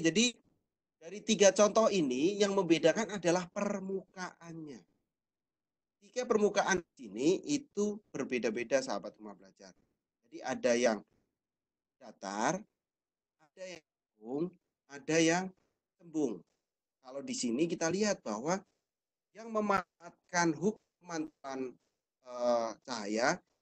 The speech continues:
itu adalah cermin. Secara mendasar, cermin-cermin ini memanfaatkan hukum pemantulan cahaya.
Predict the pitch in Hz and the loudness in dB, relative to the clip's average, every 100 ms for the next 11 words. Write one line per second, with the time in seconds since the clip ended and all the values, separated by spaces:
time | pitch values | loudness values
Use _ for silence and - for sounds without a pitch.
0 | _ _ _ - 160 120 104 92 131 - | _ _ _ -4 -2 -2 -8 -12 -12 -12
1 | _ _ _ - 156 147 113 87 _ _ | _ _ _ -20 -16 -12 -14 -14 _ _
2 | _ _ _ _ _ _ _ _ 160 156 | _ _ _ _ _ _ _ _ -20 -12
3 | 151 147 117 92 - 143 - 139 135 131 | -4 -2 0 -2 -2 -2 -2 -2 -2 -4
4 | 127 123 113 104 131 147 123 113 113 98 | -6 -10 -10 -10 -4 -2 -2 -4 -8 -16
5 | - _ _ _ _ _ 135 135 _ _ | -20 _ _ _ _ _ -20 -20 _ _
6 | _ 113 113 107 107 107 107 101 90 87 | _ -12 -8 -8 -8 -12 -12 -16 -20 -20
7 | 87 | -20